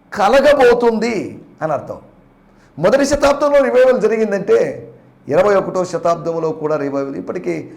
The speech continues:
ఆయా ప్రాంతాల్లో రివైవల్ జరిగినటువంటి సంఘటనలు చరిత్రలో మనం చూస్తున్నాం. ఈ మధ్య కాలంలో, అంటే ఒకవేళ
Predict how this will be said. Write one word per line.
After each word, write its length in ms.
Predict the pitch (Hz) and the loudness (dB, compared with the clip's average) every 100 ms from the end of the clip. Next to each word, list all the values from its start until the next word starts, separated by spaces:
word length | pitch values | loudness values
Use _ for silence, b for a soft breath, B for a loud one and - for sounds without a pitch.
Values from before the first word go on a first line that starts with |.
| B | B
ఆయా 200 | 156 170 | 0 0
ప్రాంతాల్లో 580 | 160 160 175 180 165 160 | 2 -2 -4 -2 -2 -2
రివైవల్ 480 | 147 151 165 160 143 | -2 -2 0 0 -2
జరిగినటువంటి 920 | 139 139 139 139 139 135 135 123 117 - _ _ _ _ _ _ _ _ - | -4 -6 -8 -6 -8 -8 -10 -12 -14 -20 _ _ _ _ _ _ _ _ -6
సంఘటనలు 720 | 190 202 208 185 165 139 - - - _ _ _ _ _ 185 | -4 0 0 0 -2 -6 -10 -16 -20 _ _ _ _ _ -8
చరిత్రలో 400 | 175 175 160 165 | -8 -8 -8 -6
మనం 320 | 156 143 131 - | -6 -8 -10 -14
చూస్తున్నాం. 400 | 120 - 90 - - _ _ _ _ _ _ _ _ _ _ _ _ | -18 -18 -20 -20 -20 _ _ _ _ _ _ _ _ _ _ _ _
ఈ 60 | 269 | -4
మధ్య 220 | 302 294 | 0 0
కాలంలో, 520 | 269 247 214 190 156 - | 0 0 0 0 -2 -6
అంటే 200 | 180 208 | -4 -4
ఒకవేళ 640 | 180 170 165 170 170 156 | -2 -4 0 0 2 -2